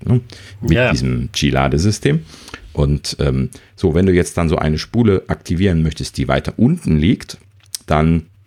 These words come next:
Speaker 1: hast du das Problem, dass diese Spule einkoppelt in alle anderen Spulen, die oben drüber liegen. Ne? Und das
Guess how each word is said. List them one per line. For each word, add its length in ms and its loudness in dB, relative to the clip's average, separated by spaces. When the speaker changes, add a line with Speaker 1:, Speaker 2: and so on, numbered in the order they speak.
Speaker 1:
hast 180 -4
du 60 0
das 160 0
Problem, 360 2
dass 160 -2
diese 280 -2
Spule 480 -2
einkoppelt 680 0
in 120 -4
alle 300 0
anderen 240 2
Spulen, 400 2
die 100 2
oben 280 2
drüber 280 2
liegen. 300 -8
Ne? 120 0
Und 300 -2
das 220 -4